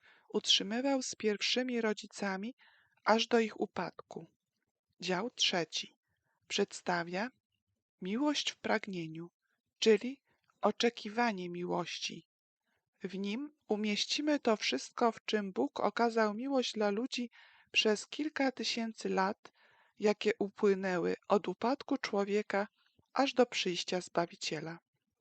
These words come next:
Wreszcie w dziale czwartym rozpatrzymy miłość Bożą w ukryciu, to jest wszystkie czyny boskiego miłośnika żyjącego już na ziemi przed ukazaniem się światu.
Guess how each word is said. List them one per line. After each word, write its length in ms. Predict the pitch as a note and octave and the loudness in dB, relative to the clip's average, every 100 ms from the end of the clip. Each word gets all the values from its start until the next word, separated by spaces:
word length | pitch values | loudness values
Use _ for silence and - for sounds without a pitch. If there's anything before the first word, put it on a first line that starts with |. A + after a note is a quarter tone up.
| _ _ _ _ | _ _ _ _
Wreszcie 640 | G3 A3 A#3+ - - A3 A#3 _ _ _ | 4 6 6 4 0 -2 -2 _ _ _
w 100 | - | -10
dziale 320 | F3 F#3+ F3+ D#3+ | 0 2 2 0
czwartym 680 | - F3+ F#3 - B3 B3 - _ _ _ _ - | 0 2 2 0 -8 -8 -14 _ _ _ _ 0
rozpatrzymy 920 | A3 G#3 - G3+ - - A#3 A#3+ B3+ _ _ _ _ _ - | 2 2 0 0 4 4 4 0 -6 _ _ _ _ _ -8
miłość 540 | A3+ C#4+ D#4 C4 - | -4 2 2 2 -2
Bożą 420 | F#3+ G#3+ G#3+ G#3 | 2 2 2 -2
w 80 | - | -2
ukryciu, 640 | G#3 - A#3 A3 - E3+ E3+ _ _ _ _ - | -4 2 2 2 -2 -6 -10 _ _ _ _ 0
to 120 | F#3+ | 0
jest 500 | F3+ F#3 G3 - _ _ _ _ | 2 0 -2 -10 _ _ _ _
wszystkie 640 | - - D#4 - - F#3+ | 0 2 2 -2 -4 -4
czyny 420 | - - A3 A3 A3 | -2 0 0 0 0
boskiego 580 | G#3+ - - A3 A3+ | 0 -2 0 0 0
miłośnika 760 | A3 G#3 G3+ - A3+ A#3+ - G#3+ - - - _ - | -2 -2 -2 -2 -4 -4 -2 -2 -4 -20 -20 _ -2
żyjącego 720 | G#3+ A3 A3 G#3 A#3+ A#3+ A#3 | 2 4 2 2 2 4 4
już 260 | A3 G#3 | 4 0
na 180 | G#3+ G#3 | 0 -2
ziemi 480 | - A3 A3+ A3+ - | 0 0 0 -4 -4
przed 320 | - B3 B3 - | 0 0 0 -4
ukazaniem 640 | A#3 - G#3+ G3+ G3 F#3+ | -4 0 0 0 -2 -4
się 240 | F#3+ - F#3 | -6 -6 -4
światu. 560 | - F3+ D#3 - F3 | -4 -2 -4 -4 -12